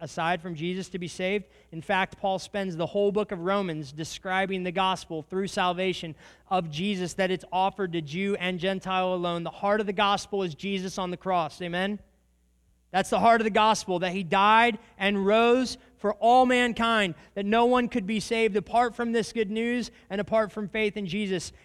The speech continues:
And if we think that we can afford a special way for the Jews and a special way for the Muslims and a special way for the Hindus, it's not possible. It goes against what God says. And many people today have a problem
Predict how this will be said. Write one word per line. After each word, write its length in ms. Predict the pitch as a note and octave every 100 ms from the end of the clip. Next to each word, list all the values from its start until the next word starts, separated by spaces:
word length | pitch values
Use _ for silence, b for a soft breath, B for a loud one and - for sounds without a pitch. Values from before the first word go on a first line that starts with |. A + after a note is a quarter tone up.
| -
And 100 | G3+
if 140 | G3+
we 120 | A#3
think 300 | G#3 A#3+ B3+
that 100 | B3
we 140 | A3+ A#3+
can 140 | A#3
afford 400 | G#3+ - A#3+ A#3
a 40 | F#3+
special 460 | - A#3 - A3+
way 160 | A3+ A3+
for 160 | A3+
the 100 | G3
Jews 400 | E3 F#3+ A3 A3
and 120 | G3 F3+
a 40 |
special 440 | - A3+ G#3 A#3
way 160 | G#3+ A3
for 140 | G#3+
the 100 | G3+
Muslims 440 | F#3+ A3 G3 A3 G3+ B B
and 100 | G3
a 40 |
special 420 | - A#3+ A#3 A#3+ G#3+
way 160 | A3+
for 160 | F#3+ G#3+
the 140 | G#3
Hindus, 480 | G3 A3 G#3+ G3+ - b -
it's 180 | F3+ G#3
not 240 | G#3+ F#3
possible. 520 | G#3 G3+ - F3+ E3+
It 120 | F3
goes 200 | E3+ G3+
against 340 | F3 D#3+ G#3+ G#3
what 140 | G3+
God 220 | G3+ F#3
says. 340 | - F#3+ E3 - b b
And 160 | F#3+ G3+
many 260 | A#3 B3+
people 260 | A#3 A#3+ A3+
today 340 | G#3 A3 A3
have 180 | G3+ G#3
a 60 | F#3
problem 600 | - G#3+ G#3+ G#3 G3